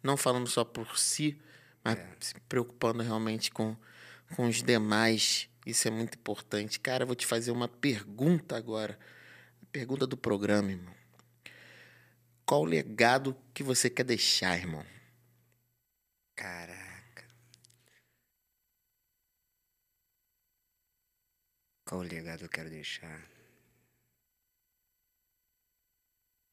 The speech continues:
Speaker 2: Tem um mestre meu, também um outro mestre chamado Márcio Kibar, que ele diz uma coisa que é o seguinte:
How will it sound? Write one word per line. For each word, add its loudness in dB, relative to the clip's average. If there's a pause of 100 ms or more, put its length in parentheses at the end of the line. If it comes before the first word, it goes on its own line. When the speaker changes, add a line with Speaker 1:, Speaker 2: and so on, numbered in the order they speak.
(100)
Speaker 2:
Tem -2
um -4
mestre -2
meu, -4 (120)
também -10
um -10
outro -10
mestre -8
chamado -10
Márcio -10
Kibar, -10 (300)
que -14
ele -10
diz -14
uma -12
coisa -12
que -14
é -10
o -10
seguinte: -14